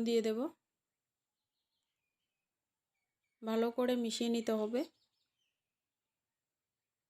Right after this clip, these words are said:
তো এইভাবে গরম গরম ভাতের সঙ্গে বন্ধুরা কচু বাটা আপনারা অবশ্যই করে দেখবেন। কচু বাটাটা যদি ভালো লাগে অবশ্যই লাইক, কমেন্ট, শেয়ার এবং চ্যানেলটিকে সাবস্ক্রাইব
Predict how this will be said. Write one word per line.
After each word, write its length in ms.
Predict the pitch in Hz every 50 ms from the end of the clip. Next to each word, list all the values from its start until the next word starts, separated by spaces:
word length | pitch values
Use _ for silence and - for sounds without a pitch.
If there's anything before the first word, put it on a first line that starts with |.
| _ _ _ _ _ _ _ _ _ _ _ _ _ _ _ _ _ _ _ _ _ _ -
তো 20 | 233 226
এইভাবে 400 | 226 233 220 226 233 233 240 247 254 233
গরম 240 | 220 226 220 226 233 226
গরম 220 | 226 233 233 240 233
ভাতের 300 | 220 214 214 - 233 233
সঙ্গে 260 | - - 240 233 233 240
বন্ধুরা 340 | 233 233 233 226 233 233 233 226
কচু 220 | - 226 220 - 226 214
বাটা 320 | 220 208 208 - 226 233 247 247 - _ _ _ _ _ _ _ -
আপনারা 280 | 208 - - 214 208 214 214
অবশ্যই 420 | 208 220 220 - - 240 226 226
করে 220 | - 220 214 214 208
দেখবেন। 340 | 220 220 208 214 233 247 285 - _ _ _ _ _ _ _ _ _ _ _ _ -
কচু 140 | 226 226 220
বাটাটা 340 | 226 226 226 226 220 226 226
যদি 220 | 220 233 233 226 233
ভালো 240 | 220 - 220 220 226
লাগে 200 | 226 226 220 220
অবশ্যই 340 | 214 214 220 214 - 226 220 214
লাইক, 180 | 214 208 208 -
কমেন্ট, 260 | - 220 220 226 220 220
শেয়ার 180 | - 220 220 220
এবং 160 | 214 220 214 214
চ্যানেলটিকে 460 | - 220 214 214 214 233 226 233 220
সাবস্ক্রাইব 380 | 226 220 202 - - 214 208